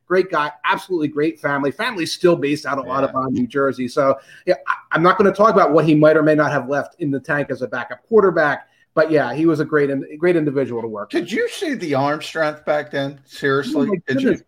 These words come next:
Speaker 1: Oh, oh my goodness! If, well, first of all, it's high school, and you're seeing the ball fly
Speaker 2: Yeah.
Speaker 1: down the field, and, like, uh, am I seeing that? Am I seeing that? You know, two years ago, I was watching a kid who had a hard time, you know, throwing a slant or whatever. Uh,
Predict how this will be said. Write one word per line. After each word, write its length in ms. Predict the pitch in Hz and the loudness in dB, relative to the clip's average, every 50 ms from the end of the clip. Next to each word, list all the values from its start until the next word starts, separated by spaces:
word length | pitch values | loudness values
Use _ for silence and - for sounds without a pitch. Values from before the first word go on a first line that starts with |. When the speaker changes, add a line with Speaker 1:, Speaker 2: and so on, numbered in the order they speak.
| _ _ _ _ _ _ _ _ _ _ _ _ | _ _ _ _ _ _ _ _ _ _ _ _
Speaker 1:
Oh, 120 | 208 226 - | 0 2 4
oh 140 | 220 247 254 | 2 2 4
my 160 | 240 226 208 | 4 2 2
goodness! 340 | 170 196 262 262 208 185 - | 2 2 2 2 2 0 -2
If, 120 | 202 170 | -2 -4
well, 180 | 208 233 220 196 | -2 -2 -2 0
first 240 | 208 311 320 320 - | 0 0 -2 2 2
of 60 | 214 | 4
all, 80 | 190 | 4
it's 100 | 185 180 | 4 2
high 220 | - 139 185 196 196 | 0 0 2 2 2
school, 280 | 190 - - 143 135 | 2 2 -2 -2 -2
and 80 | 139 156 | 0 0
you're 60 | 165 | 0
seeing 240 | 165 - 269 269 233 | 0 0 0 2 2
the 60 | 214 | 2
ball 200 | 180 196 185 180 | 2 4 2 2
fly 280 | 175 - 175 165 165 160 | 2 2 0 2 2 2
Speaker 2:
Yeah. 80 | 151 | 2
Speaker 1:
down 180 | 156 151 151 143 | 0 -2 -2 -2
the 80 | 143 127 - | -6 -8 -2
field, 260 | 175 170 165 156 151 | 0 2 2 2 2
and, 200 | 156 147 147 151 | 0 -2 -2 -2
like, 240 | 147 147 143 143 - | -2 -2 -2 -4 -6
uh, 100 | 156 143 - - - | -10 -12 -12 -8 -6
am 120 | 175 160 | -6 -4
I 140 | 147 135 135 | -4 -6 -8
seeing 400 | 113 - - 127 123 127 143 160 | -10 -10 -8 -8 -6 -6 -4 -2
that? 200 | 175 190 196 170 | -2 -2 -2 -2
Am 160 | 147 139 131 | -4 -8 -10
I 60 | 131 120 | -10 -12
seeing 280 | - - 131 135 151 | -14 -12 -10 -8 -4
that? 160 | 170 185 - - - _ _ | -4 -4 -4 -6 -14 _ _
You 60 | 147 | -6
know, 40 | 139 | -6
two 180 | - - 202 196 | -2 2 2 4
years 260 | 185 196 220 208 185 | 6 6 6 6 6
ago, 160 | 165 160 156 | 4 4 6
I 80 | 147 151 | 6 6
was 180 | 156 151 131 | 6 4 4
watching 360 | 135 135 135 139 - 156 151 | 0 -2 -2 -2 -2 -2 -2
a 60 | 147 - | -2 -4
kid 240 | - 151 156 165 | -2 -2 -2 -2
who 240 | 135 139 165 156 - _ - | -2 -4 -8 -8 -10 _ -8
had 120 | 151 147 | -4 -4
a 40 | - | -2
hard 260 | - 156 156 151 147 147 | 0 0 -2 -2 -2 -4
time, 240 | 151 147 147 143 143 _ _ _ _ _ | -4 -4 -4 -6 -8 _ _ _ _ _
you 100 | - 170 | -4 -2
know, 80 | 143 139 | -2 -2
throwing 320 | 139 - 151 151 151 135 | -2 0 0 0 2 0
a 40 | 131 | -2
slant 440 | - - - - 156 202 226 220 - - | -6 -8 -14 -8 -6 -4 -4 -4 -4 -4
or 120 | 139 131 | -6 -4
whatever. 500 | 135 147 165 202 240 208 - 143 135 - - _ _ _ _ _ _ | -4 -4 -2 -2 -2 -2 -2 -4 -4 -6 -10 _ _ _ _ _ _
Uh, 180 | 170 170 170 | -2 -2 -2